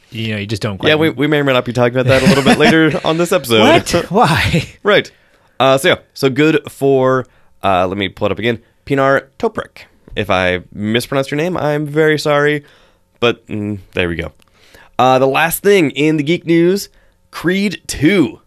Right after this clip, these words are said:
Speaker 2: dropped their poster today as we are filming, and they say that they're going to be dropping a trailer tomorrow.
Speaker 1: Hmm.
Speaker 2: So Wednesday, when this episode goes out, I am so on board for Creed two.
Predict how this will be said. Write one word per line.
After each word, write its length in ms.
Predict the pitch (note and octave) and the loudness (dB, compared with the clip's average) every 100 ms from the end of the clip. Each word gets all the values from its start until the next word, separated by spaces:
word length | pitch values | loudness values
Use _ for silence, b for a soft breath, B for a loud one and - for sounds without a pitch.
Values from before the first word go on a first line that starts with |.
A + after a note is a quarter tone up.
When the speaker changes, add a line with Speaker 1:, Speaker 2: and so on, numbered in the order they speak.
| _ _ - | _ _ -4
Speaker 2:
dropped 280 | G2+ D#3 - | 0 0 0
their 120 | E3+ | -2
poster 640 | - C#3 C3 B2+ B2+ - - | 2 0 0 -2 -2 -4 -4
today 560 | E3 G3+ A#2+ F#2+ A2 - _ | 0 2 2 2 -2 -8 _
as 200 | A2+ A2 | -2 0
we 60 | A2 | 0
are 120 | G#2 | 0
filming, 500 | - F#2+ F#2 F#2 F#2+ b b b _ | -2 -2 0 -2 -4 b b b _
and 120 | G#2 | 0
they 100 | A2 | 0
say 340 | G#2 - B3 B3 | 0 0 2 4
that 120 | C#3 | 2
they're 100 | B2 | 0
going 140 | A#2 | 0
to 40 | B2+ | -2
be 80 | A2 | 0
dropping 320 | G#2 G#2+ G#2+ | -2 -2 -4
a 60 | |
trailer 640 | F#2+ A2 G2 G2 F#2 F#2 - _ | -4 -2 -2 0 -2 -4 -8 _
tomorrow. 580 | - A2+ G2+ F2 - - B2 | -6 -4 -2 -4 -8 -16 -12
Speaker 1:
Hmm. 100 | A2+ | -6
Speaker 2:
So 220 | G2 G2+ | 0 2
Wednesday, 480 | G2+ C#3+ C#3 B2 A2+ | 4 2 2 2 2
when 200 | G2+ B2 | 0 -2
this 160 | A2+ - | -4 -8
episode 380 | G2 G2 F#2 - | -6 -2 -2 0
goes 240 | F#2 E2 - | -4 -4 -6
out, 340 | F#2 G2+ A#2 - b b b b b b _ _ _ B2+ | -2 0 -2 -8 b b b b b b _ _ _ -2
I 120 | D3+ | 0
am 120 | C3+ | 0
so 460 | - - - B2+ A2+ | -2 -6 0 0 2
on 160 | G2+ | -2
board 400 | F2+ F#2+ G2 G#2 - _ _ _ | -2 0 0 -2 -6 _ _ _
for 180 | - G#2 | -8 -4
Creed 280 | A#2+ A2 | -2 -2
two. 320 | - A2+ A#2+ | 0 0 0